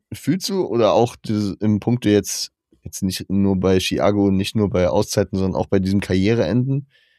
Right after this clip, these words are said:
so, ich, ich, also, äh, so ist in gewissen Bubbles noch mal mehr, ne? Ich, ich bin ja sehr in dieser Battle-Rap-Bubble so in den letzten, äh, im letzten halben Jahr wieder drin.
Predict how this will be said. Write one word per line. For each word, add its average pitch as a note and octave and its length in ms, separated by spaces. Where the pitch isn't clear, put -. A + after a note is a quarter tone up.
so, F#2+ 460
ich, - 300
ich, - 320
also, F#2 500
äh, - 440
so A2 200
ist A2 320
in A#2 260
gewissen A2+ 360
Bubbles C3 420
noch A#2+ 140
mal A2+ 120
mehr, C#3 540
ne? A#2+ 440
Ich, - 180
ich - 140
bin G#2+ 100
ja G#2 100
sehr G#2+ 160
in A2 60
dieser G2 240
Battle-Rap-Bubble C3 840
so A#2+ 160
in A#2+ 100
den A#2 100
letzten, A2+ 720
äh, G2 480
im F#2+ 120
letzten G#2 300
halben G#2 240
Jahr G#2 180
wieder G#2 220
drin. A#2 380